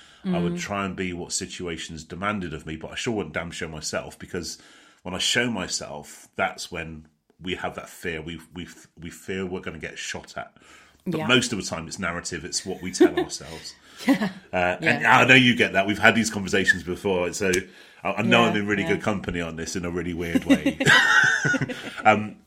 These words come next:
Speaker 1: the, the second thing, and, and I want everybody listening to this right now to do this, get your, your phone out, get your calendar out, your diary out.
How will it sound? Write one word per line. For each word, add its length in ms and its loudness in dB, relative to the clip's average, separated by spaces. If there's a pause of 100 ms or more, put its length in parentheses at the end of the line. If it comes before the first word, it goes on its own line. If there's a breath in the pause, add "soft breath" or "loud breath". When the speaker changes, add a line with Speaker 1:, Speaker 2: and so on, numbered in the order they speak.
Speaker 1:
the, 140 -14
the 160 -4
second 420 2
thing, 440 0
and, 240 0
and 120 2
I 40 6
want 200 4
everybody 460 2
listening 380 -2
to 100 -4
this 240 -6
right 260 -2
now 160 -2
to 120 -8
do 200 -2
this, 200 -6
get 220 -2
your, 280 0
your 140 -4
phone 300 -2
out, 140 0
get 100 -8
your 100 -12
calendar 440 -4
out, 120 -2
your 100 -10
diary 420 -4
out. 160 -4